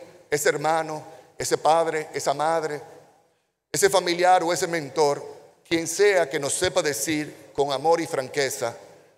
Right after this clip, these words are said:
dos o tres verdades para sacudirnos del letargo o de la inercia. ¿Quién es para ti esa persona? Tú, Tomás, solo tú lo sabrás.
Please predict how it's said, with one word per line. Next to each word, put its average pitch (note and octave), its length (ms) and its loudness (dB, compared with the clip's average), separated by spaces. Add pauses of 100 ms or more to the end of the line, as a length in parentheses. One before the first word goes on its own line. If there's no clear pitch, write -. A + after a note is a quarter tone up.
(220)
dos D#3 200 6
o C#3+ 80 2
tres C#3 220 -4
verdades A2+ 640 -2 (320)
para D3 200 2
sacudirnos E3 760 -4
del C#3+ 180 0
letargo D#3+ 640 0
o C3 80 2
de C3 80 2
la B2+ 80 -4
inercia. A#2 600 -8 (800)
¿Quién F#3 240 2
es F3+ 340 -2 (140)
para C3 260 0
ti E3 260 -6 (380)
esa D#3 280 0
persona? F#3 520 -4 (600)
Tú, C#3 120 -10
Tomás, E3 500 -4 (480)
solo D3+ 320 2
tú D3 100 -6
lo C3 120 -2
sabrás. F2+ 500 -6